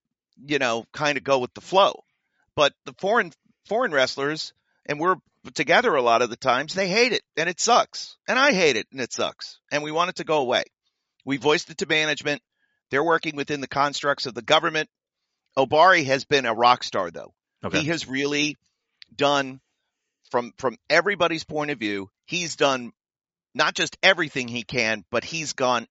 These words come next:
Speaker 1: extra far to try to get this. It is, uh, battling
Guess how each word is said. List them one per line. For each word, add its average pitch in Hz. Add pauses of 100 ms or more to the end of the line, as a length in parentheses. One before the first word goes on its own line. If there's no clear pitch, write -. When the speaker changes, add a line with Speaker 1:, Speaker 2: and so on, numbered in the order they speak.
(120)
Speaker 1:
extra 120
far - (380)
to 131
try 131
to 120
get 110
this. - (640)
It 156
is, 143 (480)
uh, 131 (180)
battling 147